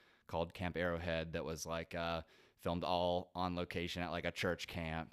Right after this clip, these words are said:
you know, and it was kinda fun to, to do, like, something a little bit risque, um, you know, kids getting killed and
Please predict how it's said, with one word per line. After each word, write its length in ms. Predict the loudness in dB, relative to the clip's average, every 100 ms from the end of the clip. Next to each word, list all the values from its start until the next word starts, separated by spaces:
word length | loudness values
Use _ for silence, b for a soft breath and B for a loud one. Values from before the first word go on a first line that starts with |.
| -8
you 140 | -2
know, 240 | 0 2 2
and 100 | 2
it 80 | 0
was 140 | -2
kinda 220 | 2 0
fun 260 | 2 0 0
to, 240 | -2 -6
to 160 | -6 -4
do, 340 | 0 2 4 4
like, 160 | 2
something 240 | -2 -4 -2
a 20 |
little 160 | -2
bit 160 | -2 -2
risque, 720 | -2 -4 -2 0 2 0 -2 -8 _
um, 440 | -4 -2 -2 -2 -6 -12 b b b b b b -8
you 60 |
know, 140 | -6 -4
kids 240 | -4 -2
getting 240 | 0 0 0
killed 480 | 0 2 2 0
and 200 | 0 -4